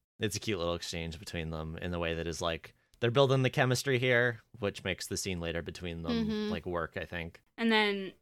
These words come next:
Speaker 3: Anna says, "I mean it, every emotion, Dean, even the bad ones. It's why I fell. It's why, why I'd give anything not to have to go back.
Speaker 1: Yeah.
Speaker 3: Anything." And Dean replies, "Feelings are
Speaker 1: Feelings are
Speaker 3: overrated, if you
Speaker 1: overrated.
Speaker 3: ask me." And Anna says, "Beats being an angel."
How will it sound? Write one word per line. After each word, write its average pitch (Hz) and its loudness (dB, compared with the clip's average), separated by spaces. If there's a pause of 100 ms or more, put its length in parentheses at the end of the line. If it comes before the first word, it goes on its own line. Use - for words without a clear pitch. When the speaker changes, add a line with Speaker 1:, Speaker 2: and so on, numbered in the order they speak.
(140)
Speaker 3:
Anna 220 4
says, 208 -4
"I 214 -2
mean 226 2
it, 185 2
every 220 2
emotion, 220 -2
Dean, 180 -4
even 226 -4
the 240 -2
bad 202 2
ones. 160 -8
It's - -14
why 190 0
I 190 -2
fell. 156 -4
It's - -10
why, 214 4 (380)
why 233 8
I'd 240 4
give 233 -2
anything 226 -2
not 190 -2
to 208 -12
have 180 -6
to 190 -16
go 185 -12
back. 165 -10
Speaker 1:
Yeah. 214 -2
Speaker 3:
Anything." 175 -4 (420)
And 202 -2
Dean 220 2
replies, 196 0
"Feelings 269 -2
are 220 -2
Speaker 1:
Feelings 185 0
are - -4
Speaker 3:
overrated, 170 -2
if 165 -6
you 180 -6
Speaker 1:
overrated. 160 0
Speaker 3:
ask - -6
me." 180 -4 (240)
And 190 4
Anna 202 6
says, 190 -4
"Beats - -6
being 196 0
an 180 -2
angel." 175 -4